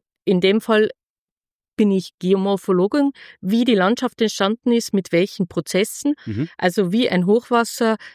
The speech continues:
Speaker 1: das verändert, warum haben wir überhaupt Täler, warum haben wir einen Hang?
Speaker 2: Mhm.
Speaker 1: Das ist Langzeit. Ich mache jetzt das in die Zukunft mit meinen Nur-, Naturgefahrenprozesse. Wie ist die Situation? Was brauche ich? Was kann überhaupt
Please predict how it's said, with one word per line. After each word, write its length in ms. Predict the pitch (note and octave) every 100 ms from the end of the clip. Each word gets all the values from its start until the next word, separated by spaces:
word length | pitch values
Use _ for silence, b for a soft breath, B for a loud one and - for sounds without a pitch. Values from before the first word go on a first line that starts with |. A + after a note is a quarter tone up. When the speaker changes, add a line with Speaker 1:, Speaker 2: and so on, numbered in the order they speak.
| B
Speaker 1:
das 160 | F#3
verändert, 400 | - D#3 A3+ A#3+
warum 260 | G#3 A3 A3+
haben 120 | A3
wir 80 | G3
überhaupt 300 | F#3 F3 -
Täler, 380 | - F#3 A#3+ B3 -
warum 360 | G3 G#3 G3+
haben 140 | G3+ F#3+
wir 40 |
einen 340 | E3 E3+ E3
Hang? 180 | E3 F3
Speaker 2:
Mhm. 300 | C#4+ - B B B B -
Speaker 1:
Das 180 | G3
ist 140 | A3 -
Langzeit. 600 | F3+ F#3 - E3+ D3+ - -
Ich 220 | A3 -
mache 220 | B3 -
jetzt 280 | G#3 - -
das 140 | G#3
in 180 | - G#3+
die 120 | G#3
Zukunft 520 | F3+ A3 - C4 - B3
mit 200 | A3+ G#3+
meinen 280 | G3+ G3
Nur-, 180 | G3+ A#3 - -
Naturgefahrenprozesse. 1160 | G3+ F3+ A#3 C#4+ B3+ A#3+ A#3 A3+ A3+ G#3+ A3
Wie 120 | G3 A3+
ist 140 | -
die 60 | G#3
Situation? 720 | - - G3 - G3+ B3 C#4+ B B B B -
Was 260 | F3+ F#3
brauche 540 | - E3+ F3 C4+ - D4
ich? 240 | - - -
Was 240 | G3+ -
kann 240 | - G#3
überhaupt 480 | G#3 G3+ F3+ F#3 F#3